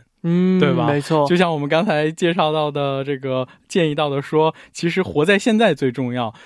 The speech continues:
Speaker 2: 所以如果你到时候一旦出现了什么，呃，这个想要挑战的新的事情的时-，话，也不要犹豫，也不要犹豫不决，也不要后悔于你至今为止的付出。呃，这个做什么事情呢？其实什么时候都不晚。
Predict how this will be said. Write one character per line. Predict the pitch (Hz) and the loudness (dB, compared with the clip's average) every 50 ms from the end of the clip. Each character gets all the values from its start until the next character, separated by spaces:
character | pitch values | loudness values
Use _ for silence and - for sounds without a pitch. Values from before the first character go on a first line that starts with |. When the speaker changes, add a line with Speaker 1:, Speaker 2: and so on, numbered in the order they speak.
| - _ | -20 _
Speaker 2:
所 | - - 170 | -4 -2 0
以 | 185 180 156 135 | 0 0 0 -2
如 | 131 127 127 143 202 | -2 -4 -4 -6 -6
果 | 220 202 190 185 190 | -2 0 0 0 0
你 | 185 170 139 127 117 - | 0 -2 -2 -4 -4 0
到 | - - 240 202 | 2 2 2 2
时 | 170 - - - 143 | 0 -6 -8 -8 -8
候 | 143 156 190 180 160 131 151 | -4 -2 0 0 0 0 -4
一 | 139 139 | -10 -6
旦 | 147 170 156 143 143 | -2 -2 -2 -2 -4
出 | - - 151 139 | -6 -6 -8 -8
现 | 135 - 160 143 | -4 -4 -4 -4
了 | 127 120 120 | -2 -6 -6
什 | 117 - 123 | -6 -6 -6
么， | 113 113 117 120 123 127 127 127 - - - _ | -6 -4 -4 -4 -4 -4 -4 -6 -10 -20 -20 _
呃， | _ 117 113 104 101 101 101 98 101 104 | _ -14 -12 -12 -12 -10 -12 -12 -14 -12
这 | - 117 110 | -12 -12 -14
个 | 110 _ - 113 110 107 107 104 113 | -14 _ -16 -14 -14 -12 -14 -14 -12
想 | - - 117 107 | -8 -8 -6 -4
要 | 135 151 | -6 -6
挑 | - - 127 110 | -6 -6 -8 -6
战 | 127 131 | -6 -6
的 | 123 | -6
新 | 123 - - - 190 208 | -6 -6 -4 -2 0 2
的 | 226 214 180 | 2 0 0
事 | - - 170 | -2 -6 -8
情 | 151 156 131 | -6 -6 -8
的 | 123 127 | -8 -8
时-， | 120 - - _ _ - | -10 -14 -20 _ _ -6
话， | - 156 139 131 | -4 -2 -2 -2
也 | 127 127 117 | -4 -6 -8
不 | 107 - _ - 135 | -10 -10 _ -4 -2
要 | 165 190 185 165 | 0 2 2 2
犹 | 143 135 127 113 120 135 | 0 0 -4 -4 -4 -4
豫， | 143 135 | -6 -6
也 | 123 117 | -6 -6
不 | 107 110 - 127 | -8 -8 -8 -4
要 | 139 147 | -4 -2
犹 | 139 123 117 127 | -2 -4 -4 -6
豫 | |
不 | 135 131 - 143 | -8 -8 -10 -12
决， | 123 - 131 123 127 - - - - _ | -10 -6 -4 -4 -4 -4 -8 -18 -10 _
也 | 139 139 | -4 -4
不 | 120 - 139 | -2 0 0
要 | 165 180 | 0 0
后 | 202 - - 330 247 | -2 -2 0 0 0
悔 | - - 147 123 110 | 0 0 -4 -4 -4
于 | 107 120 131 | -6 -6 -6
你 | 147 135 120 110 104 | -6 -6 -6 -8 -8
至 | - - 139 127 | -10 -10 -12 -10
今 | 123 135 135 135 135 | -6 -6 -4 -4 -4
为 | 127 127 | -4 -6
止 | 127 139 | -6 -8
的 | 104 104 | -10 -10
付 | 104 - - - 139 | -14 -14 -10 -10 -10
出。 | 123 - - 147 139 143 139 - - - - - - _ | -10 -8 -8 -6 -6 -6 -6 -8 -12 -20 -20 -20 -20 _
呃， | 123 117 117 117 | -12 -10 -10 -10
这 | 117 - 139 127 | -8 -10 -10 -10
个 | 127 - 123 120 117 120 | -8 -10 -8 -8 -8 -8
做 | - - 240 208 | -2 -2 0 0
什 | - 156 | 0 -2
么 | 160 | -4
事 | 185 - - 226 | -4 -2 -4 -2
情 | 190 214 190 | -2 -2 -2
呢？ | 185 180 175 | -2 -2 -4
其 | 170 - - 147 | -6 -6 -8 -10
实 | 143 - 156 156 | -8 -6 -8 -6
什 | - 127 | -4 -2
么 | 131 196 | -2 -2
时 | - - 139 | -2 -4 -6
候 | - 147 139 127 - _ | -2 -2 -4 -4 -4 _
都 | 139 | -10
不 | 123 117 - 117 | -10 -8 -10 -10
晚。 | 107 87 82 | -10 -10 -12